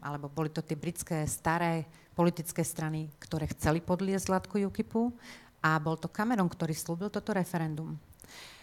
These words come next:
Bola som v Európskom parlamente pri tom, keď Cameron prišiel v máji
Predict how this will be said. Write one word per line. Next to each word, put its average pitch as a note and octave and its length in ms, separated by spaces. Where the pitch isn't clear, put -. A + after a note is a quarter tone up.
Bola F#3 240
som G3 160
v F#3 80
Európskom F3+ 400
parlamente E3 480
pri E3+ 160
tom, F3 240
keď - 160
Cameron E3+ 480
prišiel E3 400
v D#3 160
máji D#3+ 380